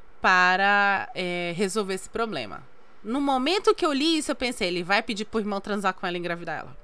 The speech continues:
Adivinha o que acontece? Ele pede pro irmão transar com ela,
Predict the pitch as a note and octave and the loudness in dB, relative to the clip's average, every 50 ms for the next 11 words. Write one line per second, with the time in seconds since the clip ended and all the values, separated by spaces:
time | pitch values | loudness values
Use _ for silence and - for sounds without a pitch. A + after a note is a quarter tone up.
0 | - - - - - - - - - - - - - - - - - - - E3 | -16 -16 -16 -16 -16 -16 -16 -16 -16 -14 -16 -16 -16 -16 -16 -16 -10 -4 0 0
1 | F3 E3+ F#3 F#3 F#3+ F3+ - F3+ - F3 F3 - A3 B3 C4+ - - - - - | 0 0 0 0 0 2 0 0 -2 -2 2 4 6 6 6 4 0 -10 -12 -12
2 | - - - - - - - - - - - - - - - - - - - - | -14 -16 -16 -16 -16 -16 -16 -16 -16 -16 -16 -16 -16 -16 -16 -16 -16 -16 -14 -8
3 | - - D3+ D3 D3+ D#3 D#3+ E3 F3 G3 G#3 - - E3 D#3 E3 F3 - - - | -6 -4 -2 0 2 2 2 0 0 -4 -6 -4 -4 -2 -2 -2 -2 -4 -6 -6
4 | F#3+ F#3 F#3+ F#3+ F#3 E3+ D#3+ D#3+ F3 F#3+ F3 E3 E3+ D#3+ D3+ C#3+ - - D3 C#3 | -6 -4 -2 -2 -2 -2 -2 -2 -2 -2 -2 0 0 0 -2 -2 -2 -6 -6 -4
5 | C#3 C3+ C3+ C#3 C#3 C#3 C#3+ D3 D3+ D#3+ F3+ G#3 | -4 -2 -2 0 0 0 -2 -2 -2 -2 -2 -4